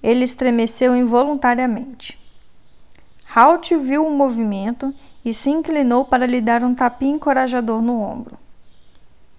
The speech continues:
"Se alegre", ele disse. "Nada costuma ser tão mal quanto parece." Agora vamos descansar um pouco. Eles chegaram aos arredores da planície solitária ao meio-dia do segundo dia.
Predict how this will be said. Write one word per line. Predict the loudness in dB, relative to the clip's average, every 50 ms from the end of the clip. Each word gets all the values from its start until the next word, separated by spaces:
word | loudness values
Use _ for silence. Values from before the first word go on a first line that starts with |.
| -20 -20 -20 -20 -18 -8
"Se | -6 -4 -2 0 0
alegre", | 2 2 2 2 2 2 2 2 0 0 -2 -4 -6 -6 -8 -10 -14 -20 -10 -6
ele | -4 -4 -4 -4
disse. | -6 -6 -8 -10 -10 -8 -8 -8 -10 -10 -14 -20 -20 -20 -20 -20 -20 -10 -6
"Nada | -4 -2 0 2 4 4 4 4 2
costuma | 2 0 -2 -4 -2 -4 -2 -2 0 -2
ser | 0 0 -2 -2 -2
tão | -2 -2 0 0 0 0 -2 0
mal | 0 2 2 4 2 2 0
quanto | -2 -4 -4 -2 -6 -4
parece." | -2 0 0 0 0 -2 -6 -6 -6 -4 -4 -4 -4 -6 -14 -20 -20 -20 -20 -20 -20 -20 -20 -20 -20 -20 -20 -12 -8
Agora | -2 2 4 4 4
vamos | 2 2 0 0 0 -2
descansar | -2 -4 -2 -2 -2 -2 0 0 0 0
um | -2
pouco. | -2 -4 -6 -6 -8 -14 -18 -20 -20 -20 -20 -20 -20 -20 -20 -20 -20 -20 -20 -20 -20 -20 -20 -20 -20 -20 -20 -20 -20 -20 -20 -20 -20 -20 -20 -20 -20 -20 -20 -20 -20 -20 -20 -20 -20 -20 -20 -20 -20 -20 -4 2
Eles | 4 4 4 4 2
chegaram | 2 2 4 6 6 6 6 4
aos | 4 6
arredores | 6 6 6 6 4 4 4 4 4 2 2
da | 0 0
planície | 2 0 0 0 0 -2 -2 -4 -4
solitária | -4 -4 -4 -2 -2 -4 -4 -2 -2 0 0 0 -2 -2 -2 2
ao | 4 4 4
meio-dia | 4 2 2 0 0 -2 -4 -4 -4 -6 -4 -4 -4 -4 -4
do | -4 -4
segundo | -4 -4 -4 -4 -4 -2 -2 -4 -2 -2 -4 -4
dia. | -4 -6 -8 -8 -8 -10 -14